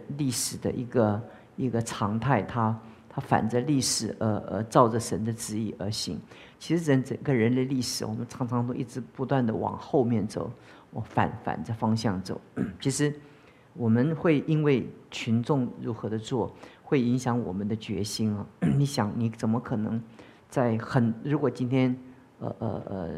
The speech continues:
神呼召你 <clears throat> 来服侍神，因为在，在四周服侍神的人就渐渐少了。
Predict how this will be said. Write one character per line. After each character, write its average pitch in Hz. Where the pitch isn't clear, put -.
神 117
呼 143
召 139
你 117
<clears throat> 143
来 120
服 123
侍 131
神， 107
因 165
为 175
在， 175
在 165
四 -
周 143
服 135
侍 139
神 120
的 123
人 80
就 123
渐 135
渐 127
少 -
了。 110